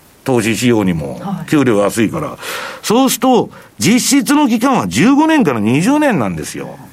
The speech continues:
Speaker 1: バイアンドホールドやろう、やろうとしても。
Speaker 2: はい。
Speaker 1: で、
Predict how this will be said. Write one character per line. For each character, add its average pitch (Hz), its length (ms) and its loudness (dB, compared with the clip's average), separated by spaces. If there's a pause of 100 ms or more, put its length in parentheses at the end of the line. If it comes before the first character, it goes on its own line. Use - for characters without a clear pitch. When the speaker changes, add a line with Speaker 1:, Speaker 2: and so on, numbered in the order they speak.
Speaker 1:
バ 110 160 0
イ 117 80 0
ア 117 40 0
ン 120 60 -2
ド 113 80 0
ホ 110 80 0
ー 117 60 0
ル 92 40 -4
ド 92 100 0
や 82 200 0
ろ 120 320 0
う、 110 60 -2
や 107 120 2
ろ 135 120 2
う 117 80 -2
と 87 100 -4
し - 100 -4
て 95 80 -2
も。 73 220 -6
Speaker 2:
は 165 220 -10 (440)
い。 - 20 4
Speaker 1:
で、 262 280 2